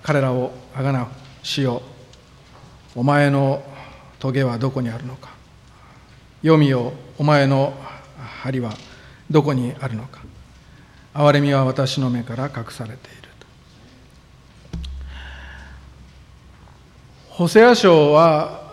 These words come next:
ずっと読んでまいりました。えー、いろんな方から、「今日が最後ですか」って、あるいは先週も聞かれました、「今日が最後ですか」って聞かれましたけれども、主の御心だったら、今日と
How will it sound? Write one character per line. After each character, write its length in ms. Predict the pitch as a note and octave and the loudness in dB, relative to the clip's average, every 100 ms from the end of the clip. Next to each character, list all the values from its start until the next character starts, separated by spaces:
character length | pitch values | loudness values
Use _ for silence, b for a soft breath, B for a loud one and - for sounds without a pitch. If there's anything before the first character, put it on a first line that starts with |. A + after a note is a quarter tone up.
| - - | -18 -8
ず 140 | E3 | -2
っ 40 | G3 | 0
と 480 | G3 F#3 F3 E3+ F3 | 6 8 8 8 6
読 180 | G3+ F#3+ | 4 4
ん 40 | |
で 100 | E3 | 4
ま 160 | D#3+ D#3+ | 4 4
い 20 | |
り 80 | D#3+ | 4
ま 120 | D#3+ | 0
し 80 | - | -2
た。 100 | B2+ - - - - - | -8 -12 -20 -20 -20 -16
え 280 | C#3 C3 B2+ - - - - - - - - - - - - - - - - - - - | -12 -10 -12 -18 -20 -20 -20 -20 -20 -20 -20 -20 -20 -20 -20 -20 -20 -20 -20 -20 -20 -2
ー、 20 | |
い 20 | |
ろ 100 | E3+ | 2
ん 40 | E3+ | 4
な 80 | E3 | 4
方 260 | E3+ F3 | 4 2
か 100 | C#3+ | 2
ら、 80 | C#3 C3 | 0 0
「今 120 | D#3+ | 2
日 60 | C#3 | 2
が 80 | B2+ | 0
最 200 | D#3 C#3+ | 0 -2
後 140 | B2+ | -2
で 100 | A#2+ | -4
す 140 | A#2 - | -6 -8
か」 140 | B2+ | -8
っ 20 | |
て、 300 | B2+ - A#2 C#3+ b b - | -8 -12 -16 -16 b b -14
あ 80 | C3+ | -6
る 60 | |
い 40 | C3 | -4
は 200 | B2 A#2+ - - F#3 | -4 -8 -12 -16 -6
先 200 | - D#3+ | -2 0
週 120 | E3 | 0
も 120 | D#3 | 0
聞 120 | D3+ | -2
か 120 | - D3 | 0 0
れ 60 | |
ま 140 | C3+ B2 | 0 -4
し 80 | |
た、 80 | - - | -8 -6
「今 140 | C#3+ | -4
日 60 | A#2+ | -4
が 80 | |
最 200 | A#2 C#3 | -4 -4
後 120 | B2+ A2+ | -2 -6
で 100 | A2 | -12
す 100 | - | -12
か」 120 | B2 | -12
っ 20 | |
て 160 | A#2 - | -12 -18
聞 120 | - | -10
か 100 | B2 | -8
れ 80 | B2 | -6
ま 140 | B2 | -8
し 40 | A#2 | -10
た 120 | A#2 | -14
け 100 | B2+ | -14
れ 60 | |
ど 80 | A#2 | -14
も、 160 | G#2 A2+ B B B B B D#3+ | -14 -14 B B B B B -12
主 160 | D3 F3 | -2 4
の 100 | D#3 | 4
御 120 | D3+ | 4
心 320 | D#3 D3+ D3 | 4 4 4
だ 80 | D3 | 2
っ 100 | C#3+ | 2
た 100 | F3+ | 4
ら、 440 | E3+ C3+ - - - | 6 4 0 -8 -4
今 180 | D3+ | -2
日 80 | B2+ | -2
と 280 | D#3 C#3 - | -2 -2 -4